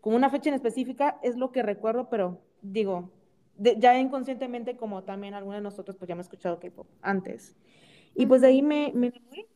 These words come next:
la verdad. Y lamentablemente ahorita ya no escucho tanto K-pop como antes porque mis géneros siempre andan cambiando, pero lo que puedo decir es que siempre el K-pop tuvo un lugar en mi corazón porque gracias al K-pop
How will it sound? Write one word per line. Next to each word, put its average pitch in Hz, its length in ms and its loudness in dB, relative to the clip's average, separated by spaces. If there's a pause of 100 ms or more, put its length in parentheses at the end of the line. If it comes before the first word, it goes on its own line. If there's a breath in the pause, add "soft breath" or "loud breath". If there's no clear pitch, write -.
(560)
la 214 140 2
verdad. 220 320 4 (600 loud breath)
Y 247 260 -2
lamentablemente 339 680 2
ahorita 359 440 0
ya 285 180 -6
no 359 80 -4
escucho 349 440 -6
tanto 294 460 -14
K-pop 254 300 -10
como 240 300 0
antes 214 260 -4
porque 214 260 -4
mis 208 180 -2
géneros 226 340 -2
siempre 220 220 -4
andan 226 220 -2
cambiando, 202 600 -4 (800 soft breath)
pero 262 180 8
lo 262 120 2
que 254 60 -10
puedo 277 180 0
decir 302 180 -6
es 302 80 -10
que 302 100 -8
siempre 262 280 -8
el 254 60 -12
K-pop 254 380 -4
tuvo 254 180 -6
un 254 140 -6
lugar 247 200 -2
en 254 60 -10
mi 247 80 -8
corazón 220 440 -2
porque 226 240 -4
gracias 226 300 -2
al 233 160 -6
K-pop 226 380 -6